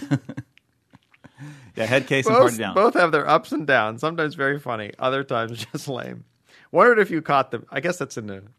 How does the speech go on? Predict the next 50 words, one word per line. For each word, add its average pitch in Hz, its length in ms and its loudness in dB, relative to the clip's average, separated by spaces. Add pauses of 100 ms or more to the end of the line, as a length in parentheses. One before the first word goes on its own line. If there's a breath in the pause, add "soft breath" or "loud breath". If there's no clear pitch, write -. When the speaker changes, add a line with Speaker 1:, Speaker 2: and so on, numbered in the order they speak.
(380)
Speaker 2:
comparison 120 460 -6
to 110 60 -6
this. 143 160 -2
Speaker 1:
To 165 100 2
us, 101 240 -4
yeah. 107 80 -2
Other 117 240 -4
times, 127 240 -6
sometimes 170 260 -4
funny, 143 220 -4
sometimes 135 340 -6
lame. 107 320 -8
That's - 180 -12
us. 107 200 -12 (320 soft breath)
Speaker 2:
Wondered 196 220 6
if 202 100 2
you 151 120 -2
caught 156 260 2
them 135 140 -4
during 135 160 0
the 139 60 -6
season 123 360 -6
and 117 100 -6
what 151 200 0
your 143 80 2
verdict 170 420 2
is. - 440 -16 (760 soft breath)
Speaker 1:
Um, 151 540 8
I 139 100 4
didn't 185 280 0
do 156 180 4
the 143 80 0
reviews 135 360 0
of 127 100 -8
them, 151 200 0
but 147 180 2
I 135 60 2
think 190 160 -4
they're 175 200 2
okay. 151 440 0
She's, 135 220 -4
I 127 80 -4
think 139 120 -4
she's 147 120 -10
kinda 147 180 -2
nailed 98 280 -2
it, 127 140 0
up 120 180 -6
and 127 100 -2
down. 117 360 -2